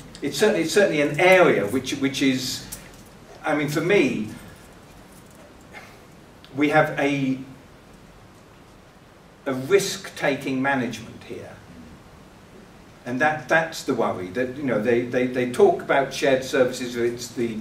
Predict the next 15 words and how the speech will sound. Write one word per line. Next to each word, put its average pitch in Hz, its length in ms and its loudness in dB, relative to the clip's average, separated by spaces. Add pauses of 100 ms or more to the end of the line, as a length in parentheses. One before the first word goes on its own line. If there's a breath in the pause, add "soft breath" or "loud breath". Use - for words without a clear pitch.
(400 loud breath)
the, 117 80 -6
the, 113 240 -6 (160)
the 117 160 -8
truth, - 360 -4
it's - 180 -6
the 123 60 -4
way 110 220 0
forward. 110 480 -2 (540 loud breath)
Um, 117 540 -2 (300)
actually, 110 680 -2
they're 131 120 0
taking 123 320 -4
a 110 40 -6
huge 110 340 -6
risk. 92 400 -10